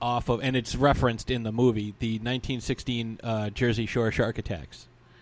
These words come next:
where a shark came into the Jersey Shore and started killing people that were having fun on July Fourth weekend. And it was really, like, the first big,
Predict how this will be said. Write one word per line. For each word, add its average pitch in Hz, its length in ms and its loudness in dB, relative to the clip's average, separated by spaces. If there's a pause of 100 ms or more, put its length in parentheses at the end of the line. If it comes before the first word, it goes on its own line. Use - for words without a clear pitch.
(920)
where 110 320 -4
a 107 80 -2
shark 117 360 0 (260)
came 123 300 0
into 120 500 0
the 117 80 0
Jersey 113 320 0
Shore 120 360 2
and 113 140 -4
started 110 400 0
killing 117 280 -2
people 117 320 4
that 110 180 -6
were 117 220 0
having 113 260 -2
fun 117 200 0
on 113 300 -8 (140)
July 117 320 -2
Fourth 120 320 -2
weekend. 101 420 -8 (2500)
And 113 200 -2
it 117 40 2
was 120 120 2
really, 139 260 4
like, 120 120 0
the - 80 -2
first - 560 0 (720)
big, 131 380 4